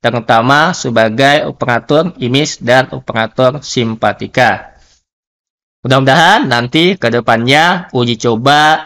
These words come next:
integrasi imis dan simpatika ini berjalan dengan sukses dan lancar. Karena menurut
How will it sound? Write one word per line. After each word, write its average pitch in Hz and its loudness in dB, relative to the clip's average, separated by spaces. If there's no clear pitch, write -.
integrasi 127 -2
imis 135 -4
dan 139 0
simpatika 113 -2
ini 139 -2
berjalan 120 0
dengan 123 -2
sukses - -4
dan 123 -2
lancar. 113 -4
Karena 170 2
menurut 143 2